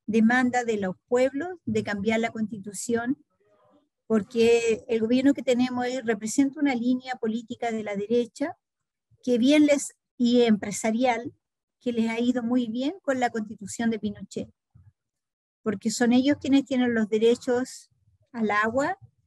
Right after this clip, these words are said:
que tienen, eh, los que han impulsado todo lo que es el extractivismo sobre nuestros territorios, y son los que se han enriquecido con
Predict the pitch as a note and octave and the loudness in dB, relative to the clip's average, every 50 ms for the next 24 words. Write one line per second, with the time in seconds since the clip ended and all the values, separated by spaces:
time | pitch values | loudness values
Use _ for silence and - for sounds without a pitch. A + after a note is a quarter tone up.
0 | _ _ _ _ _ - - G3+ G3+ A3+ A3+ A3+ A#3+ A#3+ A#3 A3+ A3+ A3+ A3+ A3 | _ _ _ _ _ -14 -12 -8 -4 -4 -2 -2 -4 -4 -4 -4 -4 -4 -4 -6
1 | A#3 B3+ - - - G#3+ G3+ G3+ G3 G3 G3 G3 F#3+ F#3 F#3 F3+ F#3+ C4 - - | -6 -6 -10 -8 -6 -4 -2 -2 -2 -2 -2 -4 -4 -6 -6 -6 -6 -8 -8 -4
2 | G#3+ G#3+ G#3+ G#3 - - A#3 A3+ A#3 A#3 A#3 A3+ A3+ A#3 C4+ A#3 G#3+ G3 - G#3+ | -4 -4 -4 -2 -2 0 0 2 2 2 2 2 2 2 2 2 2 2 0 -2
3 | F#3+ - - - C4 C4+ C4 B3+ B3 A#3+ B3+ B3+ C4+ C#4+ C#4+ C4+ C4+ A3 - B3+ | -4 -2 -2 0 0 2 2 2 0 0 0 0 2 2 0 0 -4 -6 -4 -6
4 | B3 A#3 - - A#3 A3+ A3 A3 F#3+ - - - - A#3 A3+ A3 - - A#3+ A3+ | -6 -4 -4 -4 -2 -2 -2 -2 -2 -6 -10 -6 -2 -2 -2 -2 -4 -4 -2 0
5 | A3+ B3+ C4+ C4+ B3+ B3+ C4 C#4 C#4+ E4+ - _ _ - - - - A#3 A3 G#3+ | 2 2 4 4 4 2 2 2 0 -2 -4 _ _ -20 -14 -10 -6 -4 -4 -2
6 | A3 A3+ A3+ A#3+ - - B3 A#3+ - A#3+ A3 G3+ G3 F#3+ F#3 - - A3+ B3 C4 | -2 -2 -4 -6 -6 -6 -6 -6 -6 -6 -6 -4 -4 -4 -4 -2 -2 0 0 0
7 | C#4 F4 F#4+ - - - - - - - - - - - - - - - - _ | 0 -2 -6 -10 -16 -18 -16 -12 -12 -12 -12 -12 -14 -16 -16 -18 -20 -20 -20 _
8 | _ - G#3 F#3+ - C4 C4+ C#4 C#4 - C#4+ B3+ - - B3 B3 B3+ B3+ B3 A#3+ | _ -10 -8 -4 -4 -2 0 -2 -2 -2 -6 -8 -6 -4 -4 -2 -2 -2 -4 -4
9 | A3 A3 G#3+ - G#3 G3 - - - C#4 D4 E4+ D#4+ C#4 - A3+ G#3+ G#3 G#3 G3+ | -4 -6 -6 -8 -8 -10 -8 -4 -4 -2 -2 -4 -6 -4 -2 -2 -2 0 0 -2
10 | G3 G3 F#3+ F#3+ G3 A3 A#3+ C4 | 0 0 0 0 -2 -4 -8 -10